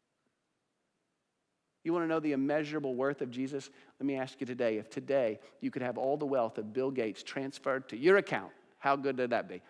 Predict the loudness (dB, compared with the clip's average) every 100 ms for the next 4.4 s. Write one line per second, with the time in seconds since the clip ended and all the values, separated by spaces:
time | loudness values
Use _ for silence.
0 | -12 4 8 8 8 8 6 6 2 4
1 | 4 4 2 -2 2 4 4 0 2 2
2 | 2 0 4 4 4 0 0 0 -2 2
3 | 6 6 4 0 2 2 4 6 6 6
4 | 0 0 0 -2